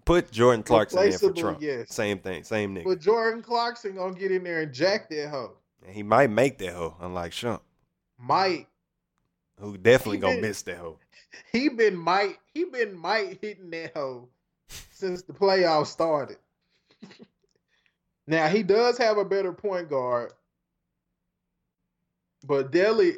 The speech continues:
Speaker 2: Delly was, Delly was getting in Steph shit, man.
Speaker 1: Man, be quiet. <laughs>
Speaker 2: We not gonna sit up here and act
Speaker 1: I
Speaker 2: like
Speaker 1: am gonna sit up
Speaker 2: Dellavedova,
Speaker 1: here. I am.
Speaker 2: Dellavedova's
Speaker 1: I am gonna
Speaker 2: fin-,
Speaker 1: do that.
Speaker 2: Dellavedova's
Speaker 1: That's exactly what I'm gonna do.
Speaker 2: finals,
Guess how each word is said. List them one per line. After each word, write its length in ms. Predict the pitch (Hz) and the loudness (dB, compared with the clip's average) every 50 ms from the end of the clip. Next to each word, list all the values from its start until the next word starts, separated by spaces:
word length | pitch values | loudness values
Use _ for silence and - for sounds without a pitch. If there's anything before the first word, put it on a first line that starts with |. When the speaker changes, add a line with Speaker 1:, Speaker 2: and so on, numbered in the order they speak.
| - 139 | -4 -8
Speaker 2:
Delly 320 | 135 147 170 190 208 214 202 | -2 0 0 2 2 0 -2
was, 460 | 185 170 160 156 147 143 139 - - _ - 131 | -2 -4 -4 -4 -6 -10 -14 -18 -20 _ -16 -2
Delly 300 | 123 143 170 202 226 214 | 0 2 2 2 0 -2
was 200 | 190 185 185 170 | 0 -2 -2 -2
getting 320 | 151 165 185 175 170 160 | -2 -2 -2 -2 -2 -4
in 100 | 170 170 | -6 -6
Steph 360 | 165 - - 185 185 190 185 | -8 -4 -2 0 0 0 0
shit, 340 | - - 208 214 202 151 - | -2 -4 -2 -2 -2 -2 -2
man. 340 | 127 127 127 127 135 143 147 - _ _ _ 302 349 | 0 0 0 0 0 -4 -8 -12 _ _ _ -18 -14
Speaker 1:
Man, 1200 | 370 - 349 349 349 339 330 339 339 330 320 320 320 311 311 311 302 294 294 294 285 269 269 262 _ _ 277 285 | -12 -10 -10 -10 -10 -10 -12 -12 -14 -14 -14 -14 -14 -14 -14 -14 -14 -14 -14 -14 -16 -18 -18 -20 _ _ -20 _
be 180 | 349 403 427 415 - | -16 -16 -16 -16 -18
quiet. 720 | - - - 214 - 101 98 98 98 98 - - - - _ _ - | -20 -18 -12 -10 -8 -8 -8 -8 -10 -12 -18 -20 -20 -20 _ _ -14
<laughs> 80 | - - - - - _ _ _ _ _ _ _ _ _ _ _ _ 160 | -14 -14 -16 -18 -20 _ _ _ _ _ _ _ _ _ _ _ _ 0
Speaker 2:
We 140 | 214 285 | 2 2
not 220 | 285 269 233 220 202 | 2 2 0 2 2
gonna 120 | 202 190 | 2 0
sit 200 | 190 - 226 208 | 2 2 2 4
up 100 | 202 190 | 4 2
here 220 | - - 175 170 165 | 2 -2 -4 -4 -6
and 80 | 156 110 - | -6 -6 0
act 80 | 180 - | 6 8
Speaker 1:
I 160 | 117 123 117 | 8 10 10
Speaker 2:
like 80 | 127 143 | 10 8
Speaker 1:
am 120 | 139 127 107 | 8 6 6
gonna 160 | 110 104 104 | 4 2 2
sit 220 | - - 113 101 | 2 2 0 2
up 80 | 98 92 - - | 2 2 0 0
Speaker 2:
Dellavedova, 20 | 92 | 0
Speaker 1:
here. 240 | 90 87 85 85 - - - _ _ - | -2 -4 -4 -8 -14 -20 -20 _ _ 2
I 180 | - 107 120 117 | 4 6 8 8
am. 280 | 123 139 135 117 95 85 | 10 10 8 8 6 4
Speaker 2:
Dellavedova's 180 | 92 101 107 | 2 2 4
Speaker 1:
I 140 | 104 110 110 | 6 6 8
am 180 | 123 139 143 131 | 8 8 8 6
gonna 200 | 107 117 107 98 | 4 2 2 2
Speaker 2:
fin-, 80 | 98 98 | 2 0
Speaker 1:
do 100 | 98 92 85 90 | -2 -4 -4 -6
that. 140 | - - - - - | -8 -8 -10 -16 -16
Speaker 2:
Dellavedova's 640 | - 214 254 277 277 262 254 233 240 202 226 220 226 | -8 -6 -2 0 0 0 2 0 -2 0 0 0 2
Speaker 1:
That's 140 | 226 208 196 | 2 2 0
exactly 360 | 190 180 110 113 120 208 220 | 2 4 6 6 6 6 4
what 80 | 202 - | 4 4
I'm 40 | 95 | 2
gonna 120 | - 98 - | 2 0 -2
do. 80 | 87 | -4
Speaker 2:
finals, 440 | - 196 190 185 185 180 175 _ _ | -6 -6 -6 -6 -6 -8 -10 _ _